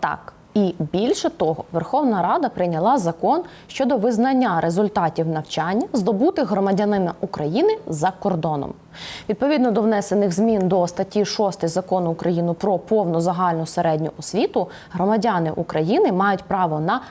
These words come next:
визнання результатів навчання, здобутих ними шляхом формальної або неформальної освіти, у суб'єктів освітньої діяльності, що розташовані за кордоном, крім, звісно, що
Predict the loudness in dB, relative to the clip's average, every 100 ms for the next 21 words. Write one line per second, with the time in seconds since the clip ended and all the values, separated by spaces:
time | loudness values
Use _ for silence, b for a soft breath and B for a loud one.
0 | -2 0 2 2 4 4 2 0 -2 0
1 | 2 0 0 -2 0 -4 -2 -2 -2 -2
2 | -2 -2 -6 -2 -2 0 0 -2 -4 -2
3 | -2 -2 -4 -2 -2 -2 B -2 0 2
4 | 2 2 0 -2 -2 -2 0 2 2 0
5 | 0 0 0 0 -4 -4 -4 -4 0 0
6 | 0 -6 B B 0 0 2 0 2 2
7 | 0 -4 -4 -6 0 -2 0 -4 -2 0
8 | 0 2 0 0 -2 -2 -2 0 0 -2
9 | -6 -2 0 2 2 2 0 -2 0 2
10 | 0 -2 -6 B B B -2 2 2 0
11 | -2 2 2 0 -4 -2 -2 -2